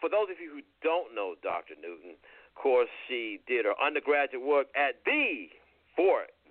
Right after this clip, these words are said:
Valley State University in Fort Valley, Georgia.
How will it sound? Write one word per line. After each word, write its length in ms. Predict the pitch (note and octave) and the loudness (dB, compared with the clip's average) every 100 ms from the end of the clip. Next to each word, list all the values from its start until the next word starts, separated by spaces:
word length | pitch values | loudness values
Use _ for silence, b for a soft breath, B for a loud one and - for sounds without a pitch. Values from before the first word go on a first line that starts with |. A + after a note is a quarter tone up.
| - | 0
Valley 320 | C3+ B2+ G#2+ - | 0 0 -4 -4
State 340 | C3+ C#3 G2+ A#2+ | -4 -4 -8 -10
University 840 | C#3 G#2+ B2+ C#3 - D3 C#3+ F#2 | -8 -2 0 0 -2 -10 -10 -10
in 60 | F2 | -8
Fort 280 | - C3+ - | -2 -2 2
Valley, 340 | B2 A#2+ G#2+ F#2 | 2 2 2 -2
Georgia. 400 | B2 D3 F#3 C4 | 2 4 2 -2